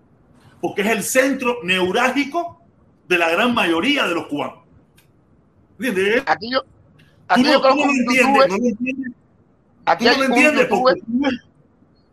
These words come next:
Speaker 2: Atiéndeme,
Speaker 1: ¿Cómo?
Speaker 2: aquí hay un youtuber muy famoso que amor tiene el doble y es un muchacho.
Speaker 1: Pero, pero es
Speaker 2: Tiene
Speaker 1: cubano,
Speaker 2: el
Speaker 1: es
Speaker 2: do-,
Speaker 1: cubano.
Speaker 2: no,
Speaker 1: Es
Speaker 2: no, no, no,
Speaker 1: cubano.
Speaker 2: no. Cubano no,
Speaker 1: Ah,
Speaker 2: cubano no. No, cubano
Speaker 1: no,
Speaker 2: no,
Speaker 1: se lo
Speaker 2: cubano
Speaker 1: quiero
Speaker 2: no,
Speaker 1: decir.
Speaker 2: cubano todo lo he visto en Miami.
Speaker 1: Exactamente,
Speaker 2: Cubano,
Speaker 1: porque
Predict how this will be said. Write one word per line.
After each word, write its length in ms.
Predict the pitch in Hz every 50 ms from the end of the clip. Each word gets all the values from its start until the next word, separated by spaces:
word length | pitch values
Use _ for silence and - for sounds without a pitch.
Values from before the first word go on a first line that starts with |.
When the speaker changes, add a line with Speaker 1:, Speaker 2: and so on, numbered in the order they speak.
| _
Speaker 2:
Atiéndeme, 460 | - 156 156 208 226 262 254 208 170 139
Speaker 1:
¿Cómo? 100 | - -
Speaker 2:
aquí 200 | - 170 180 180 240
hay 100 | 254 277
un 120 | 277 254
youtuber 540 | 226 233 - - 254 262 262 285 294 - _ _ _ _
muy 240 | 233 190 202 247 254
famoso 600 | - 240 208 202 220 247 254 - - - - - _ _ _ _ _ _
que 60 | - 175
amor 280 | 165 175 196 226 214
tiene 280 | 180 233 254 254 254 240 233
el 240 | 190 190 180 170 160
doble 380 | 165 233 254 262 247 226 214
y 60 | 202 208
es 60 | 233
un 160 | 262 254 247
muchacho. 340 | 240 185 175 233 240 233 - -
Speaker 1:
Pero, 120 | 185 202 208 - - _ _ _
pero 200 | 202 185 196 220
es 60 | 196
Speaker 2:
Tiene 120 | 233 254 277
Speaker 1:
cubano, 160 | 285 254 214 208
Speaker 2:
el 60 | 208
Speaker 1:
es 60 | 185 175
Speaker 2:
do-, 160 | 233 254 269
Speaker 1:
cubano. 320 | 233 240 269 254 208 170 - - - _ _ _ _
Speaker 2:
no, 200 | - 214 247 254 247
Speaker 1:
Es 20 |
Speaker 2:
no, 80 | 247 240
no, 0 |
no, 60 | 226 208
Speaker 1:
cubano. 160 | 240 214 170
Speaker 2:
no. 220 | 175 165 143 - - _ _
Cubano 320 | - 185 202 233 262 269 247
no, 80 | 247 254
Speaker 1:
Ah, 80 | 247
Speaker 2:
cubano 300 | 254 196 214 240 269 277
no. 240 | 269 254 208 143 107 - _ _ _ _ _ _ _ -
No, 140 | 233 214 185
cubano 240 | 196 190 214 240 247
Speaker 1:
no, 40 | 208
Speaker 2:
no, 80 | 175
Speaker 1:
se 80 | 156 -
lo 80 | 180 170
Speaker 2:
cubano 200 | 180 208 233 262
Speaker 1:
quiero 60 | 262
Speaker 2:
no, 80 | 285 254 208
Speaker 1:
decir. 80 | 202 220 -
Speaker 2:
cubano 180 | 311 294 -
todo 180 | - 269 285 277
lo 80 | 269 254
he 20 |
visto 220 | 254 302 302 - 247
en 60 | 233
Miami. 420 | 226 220 233 262 262 208 156 131 - _ _ _ _ _ _ _ _ -
Speaker 1:
Exactamente, 560 | - 165 - - 139 135 - 180 190 185 190 254
Speaker 2:
Cubano, 220 | 285 - 330 349 453 -
Speaker 1:
porque 200 | 320 302 - -